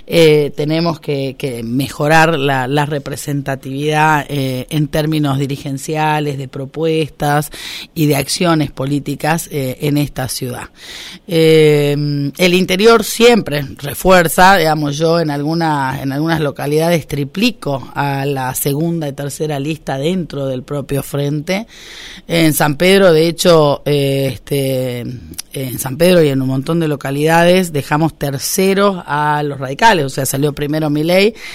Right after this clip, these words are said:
segunda mi lista, tercero los radicales, y, y de ahí para atrás, en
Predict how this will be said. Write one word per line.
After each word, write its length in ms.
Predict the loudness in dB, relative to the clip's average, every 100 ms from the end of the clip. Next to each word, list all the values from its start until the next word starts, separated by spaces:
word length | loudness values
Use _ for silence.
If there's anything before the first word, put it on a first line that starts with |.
| -16
segunda 500 | -8 -2 2 4 4
mi 100 | 2
lista, 440 | 0 -2 2 2 2 -2 -6
tercero 1040 | -4 -2 -2 2 2 4 2 2 0 -2 -6 -20 -8
los 260 | 0 0 0
radicales, 840 | -4 -6 -2 2 2 2 -2 -6 -16 -20 -20 -20 -20 _
y, 60 | -6
y 340 | -4 -2 0 2
de 80 | 2
ahí 160 | 0
para 200 | 0 -2
atrás, 440 | 2 4 6 4 0
en 180 | -2